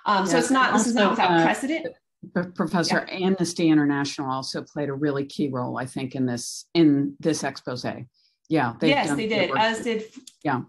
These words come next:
Speaker 1: yes, as did Forbidden Stories. Amnesty International in particular had a security, uh,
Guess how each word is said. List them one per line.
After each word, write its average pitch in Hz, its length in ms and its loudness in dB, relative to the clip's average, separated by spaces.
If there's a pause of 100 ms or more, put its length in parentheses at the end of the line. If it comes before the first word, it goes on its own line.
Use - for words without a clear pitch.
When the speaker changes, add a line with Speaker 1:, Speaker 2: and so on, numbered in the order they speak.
Speaker 1:
yes, - 520 -4
as 214 240 2
did 214 160 -2
Forbidden 185 440 -6
Stories. 196 440 -4
Amnesty 254 360 -2
International 185 460 -4
in 190 60 -12
particular 180 420 -12
had 160 120 -10
a 160 40 -10
security, 165 680 -4 (300)
uh, 156 160 2